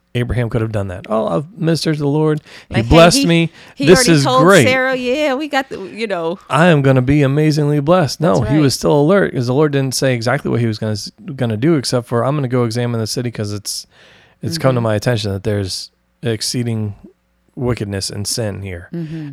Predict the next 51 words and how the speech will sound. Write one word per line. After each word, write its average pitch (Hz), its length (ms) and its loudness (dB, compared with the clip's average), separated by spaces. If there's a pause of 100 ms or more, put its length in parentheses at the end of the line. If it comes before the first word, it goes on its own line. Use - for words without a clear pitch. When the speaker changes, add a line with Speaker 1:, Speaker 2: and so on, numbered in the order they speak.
(120)
Speaker 1:
And 104 380 -4 (1120)
Abraham 117 360 2
immediately 123 420 0
begins 107 320 -2
to - 80 -8
intercede 107 560 -6 (280)
long 123 460 0
before 117 560 -2
the 104 140 -6
city 110 280 -6
was 104 160 -6
already 104 420 -2
being, 104 480 -4 (260)
uh, - 260 -6 (400)
well, 110 220 -4
Speaker 2:
It 107 120 -18
was 147 120 -10
in 160 120 -6
the 147 80 -8
throes 160 420 -8
of 143 120 -10
being 151 220 -6
Speaker 1:
in 151 120 4
the, 147 80 2
Speaker 2:
destroyed 156 300 -4
Speaker 1:
in, 147 100 0
in 151 200 2
the 151 60 2
Speaker 2:
and, 135 60 -2
Speaker 1:
throes 151 200 2
of 135 60 -2
being 147 120 -2
Speaker 2:
and 139 60 -2
Speaker 1:
destroyed, 143 200 -2
Speaker 2:
thrown 151 80 0
down. 151 80 -2
Speaker 1:
exactly. 120 560 -2
Speaker 2:
Mm-hmm. 175 880 -10
Speaker 1:
So - 420 0 (500)
isn't 123 240 -2
that 135 80 -2
how 127 180 0
we 117 220 -2
should 147 240 -4
all 165 400 -4
live 139 500 -2
and 110 200 -6
be 127 320 -4
and 107 160 -10
act 117 340 -8
and, 101 280 -8